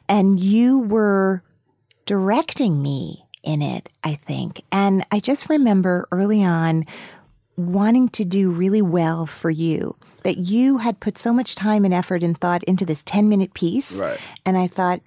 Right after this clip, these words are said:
Speaker 1: "Okay, we're coming to work hard and to do our best
Speaker 2: Right.
Speaker 1: and to take it really seriously."
Speaker 2: Right.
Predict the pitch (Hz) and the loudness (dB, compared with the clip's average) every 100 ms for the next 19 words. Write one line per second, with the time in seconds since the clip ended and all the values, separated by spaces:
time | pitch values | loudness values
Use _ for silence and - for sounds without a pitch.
0 | _ 208 - 254 254 156 _ 196 - 202 | _ -6 -6 -4 -4 -6 _ -6 -2 0
1 | 202 196 208 180 180 - 175 175 190 208 | 2 0 -2 -2 -4 -4 -2 0 0 -2
2 | - 175 175 175 165 175 170 160 151 151 | -2 0 0 0 -2 0 0 -2 -2 -2
3 | 190 - - 190 76 - - - 185 180 | -4 -8 -12 -8 -6 -8 -8 -2 0 0
4 | - - 180 - 175 170 165 170 160 160 | -2 -2 -2 -2 -2 -2 -2 0 0 0
5 | 151 - 151 156 160 - - 117 117 67 | -2 -4 -2 -2 -6 -8 -8 -8 -6 -8